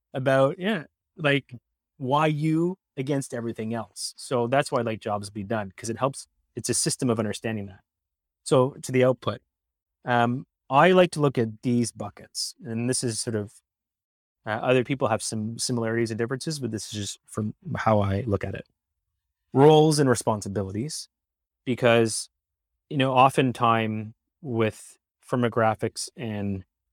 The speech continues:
uh, personas, we look at, like, company size and their title, revenue. Great. Awesome. I care more about, like, what do they need to get done?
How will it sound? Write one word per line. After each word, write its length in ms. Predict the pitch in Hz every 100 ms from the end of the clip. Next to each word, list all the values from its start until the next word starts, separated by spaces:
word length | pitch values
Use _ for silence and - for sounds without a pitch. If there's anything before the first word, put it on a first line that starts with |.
| _ _ _ -
uh, 360 | 107 101 98 98
personas, 800 | - 107 117 110 104 104 - - _ _ _ _ -
we 140 | 117
look 220 | 117 120
at, 160 | 110 113
like, 320 | 107 101 -
company 360 | - 110 113 104
size 760 | 110 104 98 98 98 98 -
and 480 | 120 104 98 98 98
their 140 | 104
title, 720 | 95 110 107 101 104 101 101 98 - _ 101
revenue. 520 | 107 101 101 98 98 - _ _
Great. 340 | - 160 101 - _ _ _ _ 123
Awesome. 380 | 117 - 101 - _ _ _ _ -
I 100 | 120
care 260 | - 247
more 160 | 233 190
about, 160 | 160
like, 180 | 139 127
what 160 | 135 208
do 80 | 226
they 100 | 156
need 160 | 139
to 40 | 123
get 200 | 110 98
done? 340 | 98 82 90